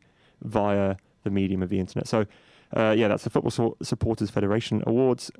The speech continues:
If you go on their website, and vote, then I promise we'll continue to talk about football. Um, Ireland, Denmark is, is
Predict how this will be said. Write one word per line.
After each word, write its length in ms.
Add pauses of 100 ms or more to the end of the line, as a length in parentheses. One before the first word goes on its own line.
(120)
If 120
you 40
go 160
on 100
their 120
website, 400 (800)
and 200
vote, 300
then 120
I 20
promise 340
we'll 80
continue 540
to 160
talk 300
about 280
football. 460 (120)
Um, 400 (1160)
Ireland, 360
Denmark 540 (260)
is, 200
is 300